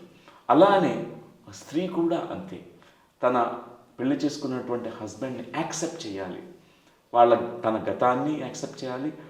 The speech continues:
వాళ్ళ కుటుంబాన్ని, బ్యాక్‌గ్రౌండ్ని యాక్సెప్ట్ చేయాలి. జనరల్గా ప్రాబ్లమ్స్ అన్నీ తర్వాత వస్తాయి. ఎట్లా అంటే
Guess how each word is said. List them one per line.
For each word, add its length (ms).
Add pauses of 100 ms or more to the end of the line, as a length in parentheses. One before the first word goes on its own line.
(160)
వాళ్ళ 180
కుటుంబాన్ని, 640
బ్యాక్‌గ్రౌండ్ని 600
యాక్సెప్ట్ 540
చేయాలి. 320 (340)
జనరల్గా 800
ప్రాబ్లమ్స్ 460
అన్నీ 240
తర్వాత 360
వస్తాయి. 340 (540)
ఎట్లా 200
అంటే 420